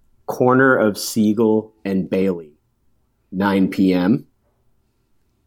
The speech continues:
And in the, in the clean spots of where the finger was going through the steam, you see a reflection.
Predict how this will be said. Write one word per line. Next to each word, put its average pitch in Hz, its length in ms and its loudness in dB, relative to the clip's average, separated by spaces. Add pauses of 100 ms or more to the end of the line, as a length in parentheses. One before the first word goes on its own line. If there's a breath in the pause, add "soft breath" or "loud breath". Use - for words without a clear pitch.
(840)
And 113 340 2 (640)
in 143 200 6
the, 123 180 6
in 123 180 4
the 104 80 2
clean 139 540 2
spots 143 600 -4 (640)
of 104 220 -2
where 101 200 0
the 90 180 -6
finger 107 520 0
was 92 160 -2
going 95 280 -2
through 95 160 -4
the 85 100 -12
steam, 113 540 0 (580)
you 107 100 -2
see 151 240 2
a 143 60 8
reflection. 110 920 0